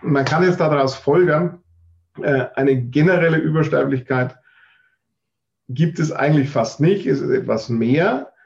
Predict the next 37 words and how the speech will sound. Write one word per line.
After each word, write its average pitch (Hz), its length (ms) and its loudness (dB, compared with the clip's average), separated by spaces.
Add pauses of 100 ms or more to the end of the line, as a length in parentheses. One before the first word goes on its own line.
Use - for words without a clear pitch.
(340)
Was 131 160 -2
man 143 120 2
dazu 147 340 -2
sagt, 165 340 0
auch 123 120 -2
da 135 180 -2
spielen 127 240 0
wieder 117 140 2
mehrere 156 400 0
Faktoren 151 420 -2
eine 123 80 0
Rolle 147 220 2
mit, 170 180 0
wenn 156 80 -2
man 151 80 2
das 147 160 -2
Gesamt 139 320 -2
betrachtet. 127 680 -4
Ähm, 123 520 0
die 117 160 -8
Grippewelle 165 720 2
oder 123 200 2
die 110 140 -4
Erkältungswelle, 151 880 0
wo 127 140 2
auch - 220 0
immer 175 260 0
schwere 135 380 0
Fälle 139 320 0
aufgetreten 123 500 0
sind, 123 200 -2
wo 107 100 -2
ältere 139 380 0
Patienten 127 560 -2
mit 127 200 0
betroffen 123 460 -2
waren, 110 340 -4